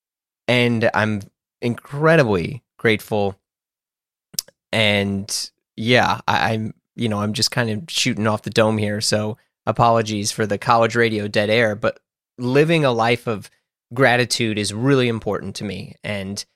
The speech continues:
I hope that no matter what I do in my life, and I've done a lot of dumb stuff, uh, <laughs> people will know that I'm grateful. And I definitely am. And I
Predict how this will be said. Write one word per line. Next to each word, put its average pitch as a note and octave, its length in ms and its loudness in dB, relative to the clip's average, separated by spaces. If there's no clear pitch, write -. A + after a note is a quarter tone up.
I A#2 80 -2
hope B2+ 160 2
that B2 240 4
no G#2+ 100 0
matter A2 380 2
what B2 260 2
I G#2+ 140 -4
do G#2+ 180 -2
in G2+ 80 -4
my G2 120 -4
life, G2 320 -4
and G#2+ 100 -4
I've A2+ 160 -6
done C#3 220 -2
a E3+ 140 -2
lot G#3 440 -4
of A3+ 100 -12
dumb D4+ 220 -2
stuff, G3 640 4
uh, C3 320 6
<laughs> - 60 -8
people E3+ 400 4
will D#3 220 0
know D3 340 2
that A#2 280 -4
I'm G#2+ 180 -2
grateful. - 500 -6
And G#2 640 0
I F#2+ 140 -2
definitely G#2+ 500 0
am. F#2+ 480 -4
And G2+ 180 -4
I G#2 300 -2